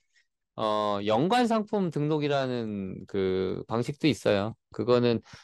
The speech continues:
어떤 특정한 상품이 보여지고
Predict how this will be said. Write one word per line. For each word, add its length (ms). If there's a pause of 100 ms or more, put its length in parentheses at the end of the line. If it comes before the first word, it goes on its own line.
(240)
어떤 300
특정한 360
상품이 1200 (160)
보여지고 840